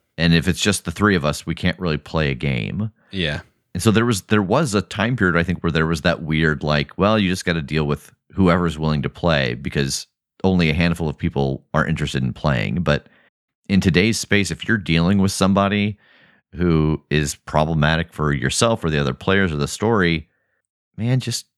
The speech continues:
Speaker 1: join a Discord and
Speaker 2: Yeah.
Speaker 1: find someone who wants to,
Speaker 2: <laughs>
Speaker 1: to Skype into your game and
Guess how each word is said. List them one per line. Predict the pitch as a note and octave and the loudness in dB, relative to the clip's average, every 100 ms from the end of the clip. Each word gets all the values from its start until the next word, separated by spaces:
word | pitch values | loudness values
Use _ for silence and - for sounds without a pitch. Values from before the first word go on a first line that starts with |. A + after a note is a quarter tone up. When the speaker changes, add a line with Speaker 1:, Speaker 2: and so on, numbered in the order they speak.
| _ | _
Speaker 1:
join | - G2 A#2 | -2 2 2
a | |
Discord | G#2 G#2 - E2 B1+ C2 G2 - | 0 -2 -2 -2 -2 -4 -8 -6
and | D2+ D2+ | 0 0
Speaker 2:
Yeah. | F2 | 2
Speaker 1:
find | F2+ G2 G2 | 2 2 0
someone | - F#2+ F#2 | 0 2 2
who | F#2+ | 2
wants | F2+ F2 - | 2 0 0
to, | F2+ E2+ E2 | 2 2 2
Speaker 2:
<laughs> | D#2+ C3+ - | 0 -6 -2
Speaker 1:
to | E2 | -2
Skype | - - F2 G2 | 0 0 0 2
into | F#2 F2 D#2 | 2 2 0
your | D2 C#2 | -2 -2
game | C#2 C#2+ C#2+ E2 | 0 -2 0 -2
and | C#2 C2+ | -2 -2